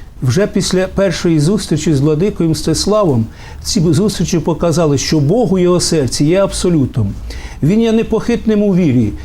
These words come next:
у розхитаному світі. Він був організатором церковного національного життя з демократичними поглядами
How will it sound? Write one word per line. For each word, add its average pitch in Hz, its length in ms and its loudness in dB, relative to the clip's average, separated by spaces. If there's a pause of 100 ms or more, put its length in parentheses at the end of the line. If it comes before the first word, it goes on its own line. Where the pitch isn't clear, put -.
(180)
у 170 60 2
розхитаному 175 680 2
світі. 110 500 -2 (100)
Він 202 200 2
був 208 160 2
організатором 185 760 2
церковного 180 520 0
національного 170 640 2
життя 151 460 -2 (420)
з 123 60 0
демократичними 185 840 0
поглядами 143 720 0